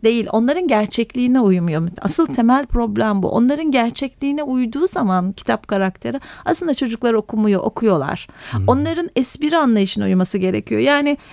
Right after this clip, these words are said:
Speaker 1: şöyle bir şey var.
Speaker 2: Bir
Speaker 1: Genelde
Speaker 2: şey sorabilir miyim burada? Mesela Kalyu karakteri, hani biraz farklı bir alana geçtik çizgi
Speaker 1: Evet.
Speaker 2: film ama onun da kitapları var bildiğim
Speaker 1: Evet.
Speaker 2: kadarıyla. O da çok sakin, böyle şehir dışında
Speaker 1: Ama
Speaker 2: bir
Speaker 1: yaş
Speaker 2: yerde
Speaker 1: grubu çok küçük, çok aşağıda.
Speaker 2: Ha,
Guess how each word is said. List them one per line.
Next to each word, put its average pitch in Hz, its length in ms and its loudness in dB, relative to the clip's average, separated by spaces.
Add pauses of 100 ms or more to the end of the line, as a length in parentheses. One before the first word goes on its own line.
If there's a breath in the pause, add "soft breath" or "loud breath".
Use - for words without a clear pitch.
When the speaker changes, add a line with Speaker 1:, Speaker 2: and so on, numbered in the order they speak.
(140 loud breath)
Speaker 1:
şöyle 370 400 2
bir - 40 -8
şey 370 260 6
var. 240 260 2 (960)
Speaker 2:
Bir 208 40 2
Speaker 1:
Genelde 233 320 6
Speaker 2:
şey 247 100 4
sorabilir 220 360 4
miyim 147 160 6
burada? 113 200 2
Mesela 143 200 0
Kalyu 196 360 0
karakteri, 131 640 -2
hani 113 280 -4 (160)
biraz 120 260 -2
farklı 127 360 -2
bir 139 80 0
alana 127 280 2
geçtik 101 300 -2
çizgi - 220 0
Speaker 1:
Evet. 208 120 4
Speaker 2:
film - 120 -2
ama 175 80 -2
onun 165 100 6
da 156 80 4
kitapları 107 460 -2
var 95 160 -2
bildiğim 101 180 0
Speaker 1:
Evet. 90 100 -4
Speaker 2:
kadarıyla. 92 400 -8 (420 soft breath)
O 240 100 -2
da 247 120 2
çok - 200 2
sakin, 160 760 0
böyle 131 420 -4 (140)
şehir 139 300 -2
dışında 139 200 0
Speaker 1:
Ama 226 80 6
Speaker 2:
bir 240 60 4
Speaker 1:
yaş 240 280 4
Speaker 2:
yerde - 120 -4
Speaker 1:
grubu 190 180 -2
çok 262 280 -4
küçük, - 600 -6
çok 214 200 0
aşağıda. 180 720 0 (340 soft breath)
Speaker 2:
Ha, 113 60 -6